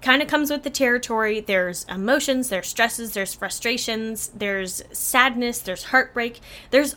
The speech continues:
all these things that go along in Onco P T. However, I have had some of the most joyous celebrations of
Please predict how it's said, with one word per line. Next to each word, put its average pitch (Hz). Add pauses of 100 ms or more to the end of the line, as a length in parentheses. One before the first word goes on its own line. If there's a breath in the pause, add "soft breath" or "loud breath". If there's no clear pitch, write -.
all 320
these 330
things 247
that -
go 208
along 190
in 196
Onco 180
P 185
T. 180 (160)
However, 294 (720 loud breath)
I 262
have 320
had 226
some 240
of 226
the 233
most 202 (300)
joyous 254 (100)
celebrations 233
of 220